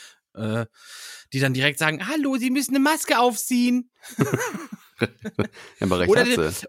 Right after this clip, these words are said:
Speaker 1: oder sie gucken einen nur so ganz, ganz, ganz komisch an. So, weißt du, so richtig verurteilend.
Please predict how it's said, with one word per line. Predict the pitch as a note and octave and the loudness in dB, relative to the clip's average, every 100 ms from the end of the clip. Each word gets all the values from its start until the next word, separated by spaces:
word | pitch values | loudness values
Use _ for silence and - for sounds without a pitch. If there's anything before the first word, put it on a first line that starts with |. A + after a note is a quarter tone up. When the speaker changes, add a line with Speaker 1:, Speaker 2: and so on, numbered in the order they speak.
| - | 2
Speaker 1:
oder | C#4+ F4 G#3 A#3+ | 4 4 4 2
sie | G3+ | 0
gucken | - B3 A#3+ | -4 -6 -4
einen | F#3+ G3 G3+ | 0 0 0
nur | F#3+ A3 A#3 | 0 2 0
so | G#3 | 0
ganz, | G#3+ A3 - D3+ | -2 -2 -6 -6
ganz, | D#3 G#3 D3+ D#3 | 0 0 -2 -2
ganz | G3 G#3 | 0 0
komisch | - G#3+ F3+ | 0 0 2
an. | C#3+ G#2 - _ _ | 2 0 -6 _ _
So, | - A2 G#2+ | -2 0 2
weißt | C3 D#3+ | 0 0
du, | |
so | D3 | 0
richtig | D#3+ - | 0 0
verurteilend. | E3+ D#3+ D#3+ B2+ G#2 G#2 - | 2 2 2 2 2 0 -6